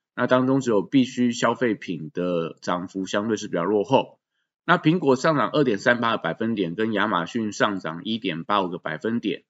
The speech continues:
领涨科技类股。Nike 上涨十二点一八个百分点，跟波音上涨四点零九个百分点，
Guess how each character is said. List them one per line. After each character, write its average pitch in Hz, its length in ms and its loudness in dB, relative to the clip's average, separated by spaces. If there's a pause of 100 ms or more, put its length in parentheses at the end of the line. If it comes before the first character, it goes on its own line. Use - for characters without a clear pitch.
领 110 200 -2
涨 87 200 -2
科 117 160 -2
技 127 160 -4
类 117 160 2
股。 - 220 -12 (500)
Nike 156 420 4
上 123 280 0
涨 87 180 -4
十 - 180 -6
二 120 120 6
点 92 240 -2
一 107 60 -6
八 110 180 2
个 104 80 -6
百 78 160 -8
分 107 200 -4
点， 90 300 -4
跟 113 240 -6
波 110 240 0
音 110 160 -4
上 117 260 0
涨 78 220 -6
四 127 300 -2
点 87 260 -4
零 98 160 -2
九 107 160 -4
个 85 80 -8
百 80 160 -4
分 107 240 -2
点， 87 240 -4